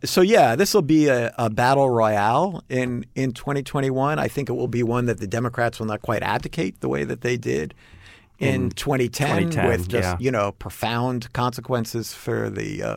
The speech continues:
Speaker 1: for the party going forward and for Barack Obama's legacy. I think, I think we've seen something different around this issue, and we'll, we'll likely see something different in, when the redistricting comes around.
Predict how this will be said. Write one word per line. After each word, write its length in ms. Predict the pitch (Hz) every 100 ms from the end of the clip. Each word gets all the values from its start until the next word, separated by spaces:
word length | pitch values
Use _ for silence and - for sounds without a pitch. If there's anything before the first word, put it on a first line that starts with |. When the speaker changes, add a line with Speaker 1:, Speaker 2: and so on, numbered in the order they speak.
| -
Speaker 1:
for 180 | - 110
the 80 | 95
party 340 | - 120 113
going 200 | 110 107
forward 560 | - 113 131 156 160 139
and 280 | 95 90 - - - - - _
for 140 | -
Barack 280 | 104 104 101
Obama's 460 | 107 101 104 101 90
legacy. 560 | 101 117 135 160 170 - - - _ -
I 40 |
think, 180 | 123 180 156
I 20 |
think 160 | 156 135
we've 160 | 123
seen 640 | - - 196 202 170 127 113
something 340 | - 147 127 110
different 480 | 127 117 175 180 -
around 340 | - 151 151 156
this 180 | 151 156
issue, 400 | 151 - 156 139
and 160 | 110
we'll, 160 | 107 -
we'll 140 | 117
likely 340 | 104 113 - 110
see 180 | - 110
something 380 | - 98 101
different 420 | 98 98 - 90 -
in, 280 | 85 85 -
when 180 | 95
the 60 | 85
redistricting 800 | 92 92 90 - 92 92 92 82 - _ _ _
comes 260 | - 92 90
around. 360 | 87 107 -